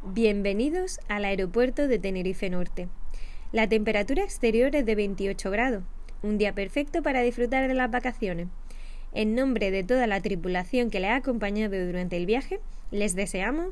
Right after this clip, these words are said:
una feliz estancia. Conchita no besó la pista de aterrizaje por vergüenza.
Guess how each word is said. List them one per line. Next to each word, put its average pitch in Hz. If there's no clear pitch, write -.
una 220
feliz 196
estancia. 180
Conchita 320
no 349
besó 277
la 202
pista 247
de 294
aterrizaje 240
por 220
vergüenza. 175